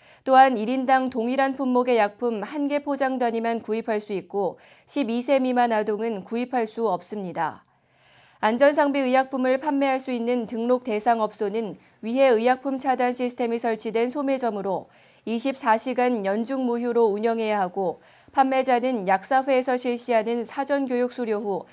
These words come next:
약사법에 따라 보건소에 등록해야 합니다.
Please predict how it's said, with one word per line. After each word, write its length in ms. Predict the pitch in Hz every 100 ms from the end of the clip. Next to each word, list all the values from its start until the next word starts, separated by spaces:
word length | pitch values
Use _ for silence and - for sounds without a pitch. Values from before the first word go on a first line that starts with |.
| _ _ -
약사법에 580 | 208 254 247 240 233
따라 400 | 233 214 208 190
보건소에 640 | - 214 240 254 247 240 240
등록해야 540 | 233 226 240 240 220
합니다. 500 | 196 170 170 165 -